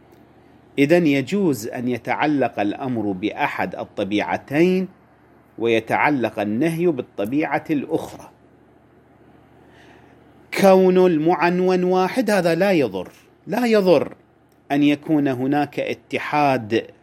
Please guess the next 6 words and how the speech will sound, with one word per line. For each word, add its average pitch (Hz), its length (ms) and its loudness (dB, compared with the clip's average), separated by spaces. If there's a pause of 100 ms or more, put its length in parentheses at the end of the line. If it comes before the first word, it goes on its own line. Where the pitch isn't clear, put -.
(120)
وجودي، 127 920 0 (420)
اتحاد 131 640 -2 (380)
وجودي 117 960 -2 (1040)
بين 160 480 2
هاتين 156 560 0
الطبيعتين. 87 840 -12